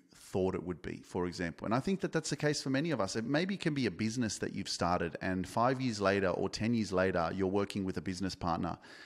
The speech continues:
And because you've invested so much time into this, into creating this life and this, this relationship or, you know, this, this business, uh, you're stuck with it in a way. You feel like,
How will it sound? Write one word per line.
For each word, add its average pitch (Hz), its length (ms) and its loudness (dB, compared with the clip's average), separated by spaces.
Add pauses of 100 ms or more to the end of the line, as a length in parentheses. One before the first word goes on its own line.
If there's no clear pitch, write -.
(260)
And 95 420 2
because 123 320 2
you've 135 120 4
invested 107 500 4
so 107 300 4
much 104 260 2
time 92 380 0
into 101 280 -2
this, 90 180 -6 (580)
into 104 320 2 (180)
creating 104 520 2
this 90 200 -4
life 92 420 4
and 95 100 -2
this, 92 240 -4
this - 360 -8 (600)
relationship 104 840 2
or, 85 260 0 (500)
you 98 120 -2
know, 85 260 0
this, - 400 -4
this - 240 -2
business, 117 640 0 (540)
uh, 95 420 2 (440)
you're 110 200 0
stuck - 400 2
with 107 180 2
it 80 120 0
in 90 120 2
a 87 100 0
way. 82 280 0
You 95 120 -4
feel 123 220 4
like, 101 340 2